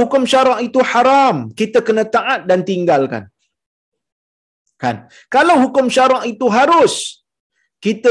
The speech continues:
kena, ah, kita ada pilihan, kita kena akui kita ada pilihan. Boleh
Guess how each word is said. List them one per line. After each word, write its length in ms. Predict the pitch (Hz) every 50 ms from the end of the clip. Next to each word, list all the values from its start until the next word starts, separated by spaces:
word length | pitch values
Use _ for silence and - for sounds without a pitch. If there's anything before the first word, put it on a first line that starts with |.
| 220 226
kena, 260 | 214 208 208 220 240 262 302 311 - - _ _ _ _ -
ah, 80 | 175 170 -
kita 180 | 220 214 - 214 185 202
ada 140 | 190 214 208 214
pilihan, 360 | 214 202 214 185 180 180 156 143 -
kita 140 | 214 208 220 214
kena 140 | 220 208 202 190 196
akui 260 | 196 - 226 190 156 151
kita 120 | 180 185 175 165
ada 100 | 160 156 160
pilihan. 340 | 156 151 151 139 123 123 113 113 131
Boleh 160 | 175 202 214